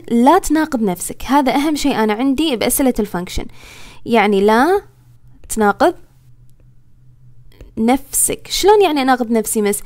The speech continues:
يعني مثلًا يعطيني جملة أكتب له مثلًا I agree وبعدين أحط شيء، شيء سلبي عن الشيء اللي هو ذاكره. يعني مثلًا money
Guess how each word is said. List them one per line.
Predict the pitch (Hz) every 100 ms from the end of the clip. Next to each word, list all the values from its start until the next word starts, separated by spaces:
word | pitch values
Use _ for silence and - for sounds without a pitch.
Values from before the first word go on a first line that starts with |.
| - - - - -
يعني | 302 339
مثلًا | 349 311
يعطيني | 262 254 254 349 359
جملة | 302 339 381 453
أكتب | 277 - 339 226
له | 220
مثلًا | 247 247 208
I | - 233 208
agree | 190 220 381 453 - - _ - - - - - - - - - - - - - -
وبعدين | 240 262 254 349 453
أحط | - - -
شيء، | - 349 302 -
شيء | 254 - 311
سلبي | 277 330 339 285
عن | 277 269
الشيء | 269 285 262
اللي | 240
هو | 233
ذاكره. | 214 190 180 - - - - - - - -
يعني | 269 262 277
مثلًا | 285 302 330 392 -
money | 247 262 330 349 403